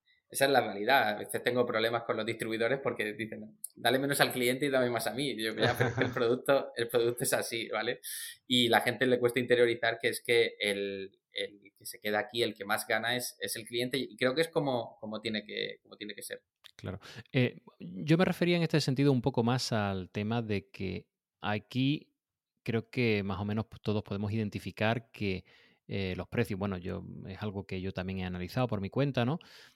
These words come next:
Speaker 2: Los precios de los, eh, seguros en general, eh, vida, no vida, que van vía Canal Banca Seguros, suelen estar, llamémoslo,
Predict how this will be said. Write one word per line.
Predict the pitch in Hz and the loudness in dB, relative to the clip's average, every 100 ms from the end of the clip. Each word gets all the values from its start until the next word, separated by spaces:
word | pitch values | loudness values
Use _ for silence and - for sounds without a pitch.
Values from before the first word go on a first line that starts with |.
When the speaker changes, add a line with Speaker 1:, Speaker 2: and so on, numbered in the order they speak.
| _ _ | _ _
Speaker 2:
Los | - 120 | -6 -4
precios | 120 120 - 135 135 | -2 -4 0 0 0
de | 123 120 113 | -2 0 0
los, | 107 107 - - | 0 -2 -4 -4
eh, | 110 104 101 | -2 -2 -2
seguros | 92 101 117 139 104 - _ - | -4 -2 2 2 0 -4 _ -12
en | 107 | -10
general, | 87 87 107 92 98 _ | -8 -2 0 0 -6 _
eh, | 98 92 90 | -8 -8 -4
vida, | 101 113 101 90 92 | 0 2 2 -4 -6
no | 95 | -2
vida, | 113 107 95 - _ _ _ _ | 0 2 -2 -4 _ _ _ _
que | 101 | -4
van | 101 107 110 104 | -2 0 0 2
vía | 123 117 | 2 2
Canal | 92 95 | 0 -4
Banca | 107 107 | -4 -4
Seguros, | 107 98 110 135 151 - - _ - | -8 -4 -2 -2 -2 -8 -16 _ -18
suelen | - 104 120 | -8 -6 -6
estar, | - 123 131 _ _ _ - | -4 -4 -4 _ _ _ -4
llamémoslo, | 107 107 120 123 - | 0 2 2 2 0